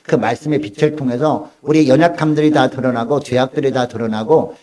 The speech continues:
그런 죄악들을 주 앞에 가지고 나가 자백하고 회개함으로 말미암아 성결케 된 다음에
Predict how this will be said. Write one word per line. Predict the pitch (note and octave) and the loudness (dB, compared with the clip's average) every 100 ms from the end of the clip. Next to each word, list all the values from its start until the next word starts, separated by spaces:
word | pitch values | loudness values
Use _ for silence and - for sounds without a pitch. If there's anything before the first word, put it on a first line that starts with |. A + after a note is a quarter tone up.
| - | -4
그런 | D#3+ D#3 | 2 2
죄악들을 | D#3 D3 D#3+ D#3 D#3+ D#3 E3 E3 - | 4 4 4 2 2 4 4 2 -6
주 | - E3+ | 0 2
앞에 | E3 - E3 | 4 2 2
가지고 | E3 E3 F3 | 2 2 0
나가 | E3 E3 E3+ E3+ - _ _ | 2 4 4 4 -2 _ _
자백하고 | - C#3 F3+ F#3+ - E3+ F3 | 0 4 4 0 0 0 2
회개함으로 | F3 F#3+ F#3 F3+ F3 | 2 6 6 6 6
말미암아 | E3 D3 C#3+ C#3 D3+ - - _ | 4 2 2 2 0 -2 -6 _
성결케 | - G3 F#3 F3+ E3 - | -10 -6 2 6 6 4
된 | C#3 C#3 C3+ | -2 -2 0
다음에 | A2+ A2+ A2+ A2 | 0 0 -2 -6